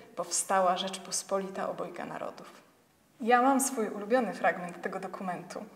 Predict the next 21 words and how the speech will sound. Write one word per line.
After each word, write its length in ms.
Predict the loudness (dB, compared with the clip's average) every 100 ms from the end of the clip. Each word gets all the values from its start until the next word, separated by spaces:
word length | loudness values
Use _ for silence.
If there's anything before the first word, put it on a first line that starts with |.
| -14 -14
I 40 | -2
to 200 | 6 6
jest 300 | 6 0 -6 -4
krótka 440 | -2 -2 2 2
wzmianka 720 | 4 4 4 4 0 0 0 0 -12 -16 -20 _
o 140 | 8 8
tym, 300 | 4 4 6
że 80 |
Jagiełło 560 | 6 4 6 4 6 4
zapłacić 760 | 4 4 6 4 4 -2 -4 -2
ma 140 | -2
dwieście 600 | -2 -4 -2 0 -2 -4
tysięcy 480 | -6 -8 -8 -8 -10
florenów 580 | -6 -2 2 0 -2 -8 -12 -18 -2
za 160 | 0
zerwanie 680 | 2 0 0 0 0 0 -4
zaręczyn 580 | -2 -2 -2 -4 -8 -8 -12 -16 0
Jadwigi 720 | 2 2 0 -6 -8 -10 -12
z 140 | -2 2
austriackim 640 | 2 2 -2 -2 -4 -4
księciem 520 | -2 0 0 0 -2